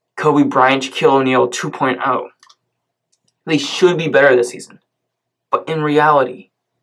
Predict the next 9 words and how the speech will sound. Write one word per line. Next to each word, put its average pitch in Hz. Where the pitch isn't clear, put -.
they 131
probably 135
will 127
not. -
It 160
will 185
be 185
a 123
miracle 127